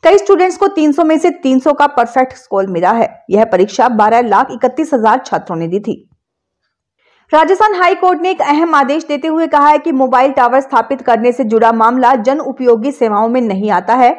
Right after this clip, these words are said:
ऐसे में स्थायी लोक अदालत को इससे जुड़े मामलों को सुनवाई का हक नहीं है। इसके साथ ही हाई कोर्ट ने स्थायी लोक अदालत जयपुर के गत उनतीस मई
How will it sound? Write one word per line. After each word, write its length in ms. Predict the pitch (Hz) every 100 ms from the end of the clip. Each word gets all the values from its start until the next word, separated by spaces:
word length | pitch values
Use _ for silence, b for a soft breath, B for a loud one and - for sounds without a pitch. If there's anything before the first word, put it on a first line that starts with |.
| -
ऐसे 220 | 277 381
में 120 | 370
स्थायी 300 | 392 320 294
लोक 240 | 285 262 254
अदालत 400 | 220 226 240 -
को 140 | 269
इससे 420 | 254 247 277 269 254
जुड़े 280 | 214 214
मामलों 340 | 208 190 214 240
को 180 | 226 254
सुनवाई 420 | - 285 254 269
का 120 | 277
हक 240 | 190 156
नहीं 240 | 165 190 240
है। 180 | 262 - _ b b b
इसके 220 | 196 196
साथ 260 | 196 208 202
ही 80 | 226
हाई 180 | 196 202
कोर्ट 260 | 214 214
ने 100 | 226
स्थायी 240 | 233 - 208
लोक 220 | 214 214
अदालत 420 | 214 208 233 330 247
जयपुर 360 | 233 233 294
के 200 | 311 277 269
गत 240 | 247 269
उनतीस 520 | 247 254 254 339 330
मई 180 | 254 262